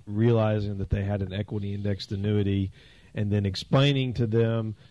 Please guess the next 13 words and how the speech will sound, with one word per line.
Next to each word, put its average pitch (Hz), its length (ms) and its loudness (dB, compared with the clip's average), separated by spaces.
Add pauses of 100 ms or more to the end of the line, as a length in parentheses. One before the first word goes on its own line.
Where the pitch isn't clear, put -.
that 104 240 -2
the 113 60 0
markets 113 520 0
did 110 380 0 (220)
X - 640 -2 (400)
and 107 220 0
their 117 380 4 (340)
particular 110 640 0
investment 104 680 0
did 101 320 2 (120)
far 131 400 2
less 123 460 2
than 101 200 -12